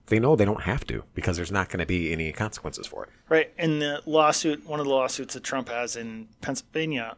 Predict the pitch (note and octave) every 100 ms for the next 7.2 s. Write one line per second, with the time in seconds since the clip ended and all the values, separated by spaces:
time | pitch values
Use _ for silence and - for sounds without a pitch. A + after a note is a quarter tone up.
0 | - - - D3+ D#3 - C#3 C3 B2 C#3+
1 | B2+ B2+ A#2 A#2+ A#2+ A#2 A2+ A2 _ B2
2 | C3 B2 A2+ - D3 D#3+ - D#3 D3+ D3
3 | C3 A#2 A#2 - C3 B2 A2+ D3 D3 A#2+
4 | B2 A2+ G#2 C3 C3 B2+ - B2 A2+ -
5 | - C3 A#2 B2 A#2+ A#2 A#2 B2+ C3 B2+
6 | A#2+ A2+ - C#3 C3 A2+ G#2 A2 D3 B2
7 | - -